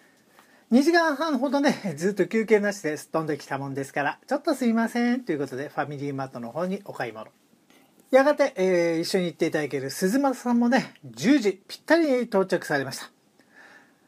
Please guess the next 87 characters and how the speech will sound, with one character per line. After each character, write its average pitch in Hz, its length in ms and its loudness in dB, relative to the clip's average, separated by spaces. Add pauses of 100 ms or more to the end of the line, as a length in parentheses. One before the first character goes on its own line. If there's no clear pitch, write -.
(160)
あ、 147 100 -6
こ 180 120 2
の 196 80 8
辺 180 200 2
は 180 140 0
ね、 175 160 0
や 165 80 2
っ 165 40 -4
ぱ - 80 0
り 170 60 4
さ 151 160 -4
す 165 80 -4
が 165 140 4
地 147 120 -4
元、 160 340 -4 (200)
し - 240 -12
っ - 60 -18
か 190 120 4
り 185 100 4
と 160 200 0
十 156 200 -4
時 135 140 -8
に 135 100 -10
来 - 120 -10
る 160 100 0
な 143 480 2
ぁ 151 40 -8
な 143 80 -8
ん 139 40 -12
て 151 80 -8
思 151 120 -6
っ 156 40 -8
た 151 160 -8
ん 143 60 -10
で 139 80 -8
す 135 100 -12
が、 127 280 -4 (680)
な 214 140 6
ん 233 40 4
で 214 80 6
も、 165 220 -2 (520)
白 226 320 4
バ 277 160 6
イ 262 60 2
や 247 120 4
パ 226 200 0
ト 294 120 0
カ 220 180 4
ー - 20 -2
が 147 120 -6
ね、 139 320 -10
う 165 140 0
じ 226 80 8
ゃ 214 60 8
う 202 60 4
じ 180 80 2
ゃ 170 60 4
い 160 60 -4
た 170 120 0
の 165 100 -6
で、 160 300 2
道 170 220 4
路 220 140 4
が 196 180 6
混 269 280 -4
雑 262 300 0
し 240 80 -8
て 247 120 0
た 247 140 2
ん 254 40 -4
だ 240 80 4
よ、 220 180 6
な 214 120 0
ん 185 60 -6
て 196 80 -2
い 185 40 6
う 180 60 6
お 180 60 6
話 175 240 0
を 170 40 4
い 165 60 0
た 170 100 2
だ 160 80 4
き 156 80 -2
ま 156 100 -2
し - 60 -8
た。 - 80 -12